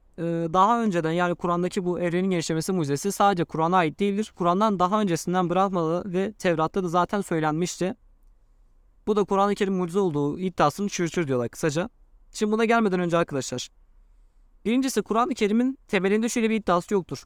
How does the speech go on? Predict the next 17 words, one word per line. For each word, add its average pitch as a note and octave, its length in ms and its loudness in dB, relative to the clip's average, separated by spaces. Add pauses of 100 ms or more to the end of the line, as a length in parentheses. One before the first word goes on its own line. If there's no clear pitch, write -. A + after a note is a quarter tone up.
Bunun F#3 120 -2
daha F#3+ 120 4
önceki F#3+ 240 0
videomda F#3 320 0
ve D#3 120 0
din G3 140 -2
ve F#3 80 0
mitoloji E3+ 340 -2
ile F#3 80 4
alakalı E3+ 300 0
bir F3+ 80 -2
videom E3 320 2
vardı. C3 220 -2
O E3 200 -4
videomda E3 340 0
söylemiştim D3 380 -4
zaten. B2+ 340 -6